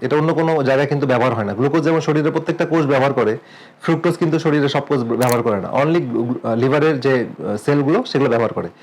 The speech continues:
এবং এটা কিন্তু সবচেয়ে বেশি, গ্লুকোজের থেকেও বেশি ইনসুলিনকে ইনভাইট করে। আমার এই টাইপ টু ডায়াবেটিস ঠিক করতে গেলে অবশ্যই ইনসুলিনের ভারসাম্য রাখতে হবে, শরীরে কম মাত্রায় ইনসুলিন রাখতে হবে, ইনসুলিনকে আধিক্য বা অতিরিক্ত ইনসুলিন যেন শরীরে আসতে না পারে, এই ধরনের খাবারগুলো অ্যাভয়েড করতে হবে।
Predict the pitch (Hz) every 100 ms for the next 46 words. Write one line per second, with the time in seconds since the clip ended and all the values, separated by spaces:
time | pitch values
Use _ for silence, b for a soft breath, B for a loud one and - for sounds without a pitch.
0 | B B - 131 143 135 151 147 147 175
1 | - 165 - 120 110 147 165 175 - 175
2 | 143 139 165 - 135 127 147 143 135 127
3 | 110 104 98 - _ B B B - 143
4 | 156 151 156 175 175 170 170 - 170 175
5 | 175 175 208 156 123 156 190 151 143 147
6 | 160 143 123 - 147 143 127 - 113 101
7 | 135 139 196 B - - 151 156 165 143
8 | 156 143 135 143 131 117 - 104 127 147
9 | 156 151 190 151 117 139 - 131 131 127
10 | B - 147 151 143 143 127 147 139 131
11 | 143 135 127 - 139 139 151 170 127 127
12 | 131 131 127 123 117 110 107 101 101